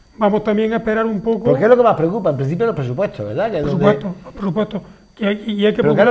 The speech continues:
Speaker 2: claro, en la, per-, perdóneme, Juan, eh, cuando los presupuestos, eh, se pongan, eh, salgan a la luz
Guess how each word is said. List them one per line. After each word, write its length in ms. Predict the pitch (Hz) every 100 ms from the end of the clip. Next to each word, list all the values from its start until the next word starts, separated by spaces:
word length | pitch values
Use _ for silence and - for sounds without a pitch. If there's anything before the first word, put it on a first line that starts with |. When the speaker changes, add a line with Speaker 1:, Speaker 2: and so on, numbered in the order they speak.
| -
Speaker 2:
claro, 120 | - - -
en 120 | 147
la, 180 | 143 127
per-, 180 | 143 143
perdóneme, 340 | 135 202 190
Juan, 240 | 131 156 - - - -
eh, 320 | 135 151 147
cuando 320 | 127 139 135
los 100 | 139 131
presupuestos, 760 | 120 120 156 175 226 208 -
eh, 960 | 160 160 147 139 127 117 113 107 101 98 -
se 180 | - 131
pongan, 580 | 123 151 165 151 135 113 - - - _ _
eh, 180 | - 131
salgan 440 | 135 180 165 180 175
a 60 |
la 120 | 151
luz 380 | 143 147 143 -